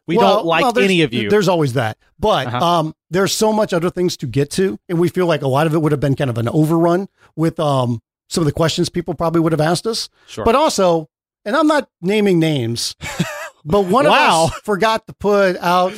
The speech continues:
Speaker 2: there, um, the post and the request for questions this week. And
Speaker 1: I
Speaker 2: like I
Speaker 1: just can't
Speaker 2: said,
Speaker 1: believe
Speaker 2: I,
Speaker 1: you
Speaker 2: I don't wanna name names. I just tell everybody
Speaker 1: Yeah.
Speaker 2: it wasn't me.
Speaker 1: Yeah,
Speaker 2: And,
Speaker 1: well, I was
Speaker 2: and
Speaker 1: gonna
Speaker 2: I'll leave
Speaker 1: say,
Speaker 2: it at
Speaker 1: we
Speaker 2: that.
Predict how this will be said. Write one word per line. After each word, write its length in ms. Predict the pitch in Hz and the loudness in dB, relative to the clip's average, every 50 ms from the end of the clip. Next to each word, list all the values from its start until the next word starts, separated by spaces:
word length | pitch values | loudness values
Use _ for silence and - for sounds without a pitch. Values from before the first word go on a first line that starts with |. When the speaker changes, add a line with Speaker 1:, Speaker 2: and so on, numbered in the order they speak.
| 196 | -4
Speaker 2:
there, 400 | - 156 147 147 143 139 135 127 - _ _ _ _ _ _ _ _ | -2 0 0 2 2 0 0 -2 -4 _ _ _ _ _ _ _ _
um, 220 | 160 147 151 147 147 | -2 -2 0 0 0
the 100 | 147 143 | 0 -2
post 560 | - - 175 180 180 185 190 175 - - - _ _ _ _ _ _ | -2 -2 0 2 2 2 2 0 -2 -6 -10 _ _ _ _ _ _
and 220 | - 160 156 156 147 | -4 -2 0 0 2
the 60 | 139 | 0
request 580 | 139 139 - - - 180 175 170 165 - - - _ | 0 -2 -4 -2 0 0 2 2 0 -2 -4 -10 _
for 260 | _ 151 139 135 139 135 | _ -2 0 0 0 0
questions 400 | 135 - - - - - 156 113 | -2 -2 -2 -2 0 -2 -2 -2
this 160 | 117 110 - 139 | -2 -6 -6 -6
week. 140 | 110 - - _ _ _ _ _ _ _ | -8 -8 -10 _ _ _ _ _ _ _
And 140 | 180 175 175 | -2 0 2
Speaker 1:
I 40 | 170 | 2
Speaker 2:
like 120 | 196 208 | 2 2
I 40 | 226 | 2
Speaker 1:
just 80 | 202 | 2
can't 40 | 185 | 2
Speaker 2:
said, 40 | 190 | 2
Speaker 1:
believe 140 | 160 160 165 208 | 2 2 2 2
Speaker 2:
I, 40 | 269 | 0
Speaker 1:
you 140 | 247 156 - - - _ | 0 -2 -8 -12 -14 _
Speaker 2:
I 140 | 226 240 302 | -4 -4 -2
don't 200 | 202 302 302 294 | 0 0 0 2
wanna 220 | 262 277 285 269 247 | 2 2 2 2 2
name 260 | 226 262 262 254 233 | 2 0 0 2 0
names. 440 | 226 247 254 269 277 285 - - - - | 0 0 2 2 2 0 0 -2 -4 -6
I 80 | 226 | -6
just 160 | 220 - 143 | -6 -4 -4
tell 140 | - 214 233 | -2 -2 -2
everybody 260 | 220 214 208 - 202 208 | 0 0 0 0 2 2
Speaker 1:
Yeah. 60 | 214 | 2
Speaker 2:
it 40 | 170 | 2
wasn't 280 | 170 196 156 196 165 | 2 0 0 0 2
me. 260 | 151 170 220 302 294 - _ _ _ _ _ _ _ _ _ | 2 2 2 0 -2 -6 _ _ _ _ _ _ _ _ _
Speaker 1:
Yeah, 160 | - 196 196 | -6 -4 0
Speaker 2:
And, 100 | - - | 2 2
Speaker 1:
well, 100 | 143 156 | 2 2
I 40 | - | 2
was 100 | - - | 0 0
Speaker 2:
and 120 | 185 180 | 0 0
Speaker 1:
gonna 120 | 190 180 165 | 0 2 2
Speaker 2:
I'll 80 | 170 | 0
leave 20 | 160 | 2
Speaker 1:
say, 40 | |
Speaker 2:
it 60 | 143 165 | 2 0
at 80 | - - | 0 -2
Speaker 1:
we 60 | 131 | -4
Speaker 2:
that. 180 | 110 - - | -6 -6 -12